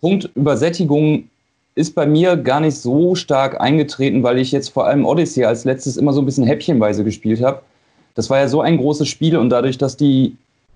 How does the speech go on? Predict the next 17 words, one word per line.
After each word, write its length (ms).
äh, 320
sich 200
ja 260
auch 100
sehr 240
auf 160
ihre, 400
auf 160
ihre 200
berühmt-berüchtigte 1200
und 160
auch 160
verhasste 400
und 120
verschriene 420
Ubisoft-Formel 760
verlassen, 560